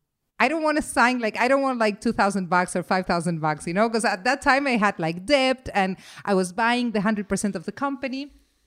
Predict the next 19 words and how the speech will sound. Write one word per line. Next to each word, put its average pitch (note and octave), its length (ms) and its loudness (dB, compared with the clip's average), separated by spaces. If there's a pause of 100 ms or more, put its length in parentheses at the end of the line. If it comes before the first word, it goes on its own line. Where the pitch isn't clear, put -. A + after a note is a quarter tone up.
(300)
And F3+ 100 0
I F#3+ 60 2
was F3 160 0
like, E3+ 160 0
"If E3+ 120 -4
you're G#3 220 2
sending A3 220 2
me G#3+ 120 2
a F#3 40 4 (140)
sign, A3 260 2
it - 180 -10
needs D#3+ 220 -6
to F3 80 2
be D3 160 -6
big." C3 500 0 (720)
<laughs> - 680 -10
Two F4 180 2
weeks E4+ 260 -2
after C4 540 0